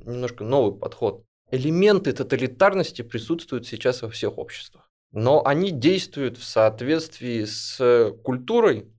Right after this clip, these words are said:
с ее характером, уровнем развития. Не будем здесь делать шкалу, я думаю, каждый сам себе, э, сможет подстроить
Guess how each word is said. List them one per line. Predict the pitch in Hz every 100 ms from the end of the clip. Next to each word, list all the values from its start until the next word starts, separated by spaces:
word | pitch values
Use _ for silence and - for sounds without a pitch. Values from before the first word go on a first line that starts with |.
| -
с | -
ее | 110
характером, | 139 165 202 - 107 104
уровнем | 135 131 117 113
развития. | 117 113 208 233 113 110 -
Не | 123
будем | 156 143 113 104
здесь | 104 101 - -
делать | 110 110 104
шкалу, | - 127 160 226 202
я | 175
думаю, | 101 104
каждый | 101 110 98 98 104 104
сам | - 127
себе, | - 104 101
э, | - - - -
сможет | 110 104 -
подстроить | 110 - - 104 104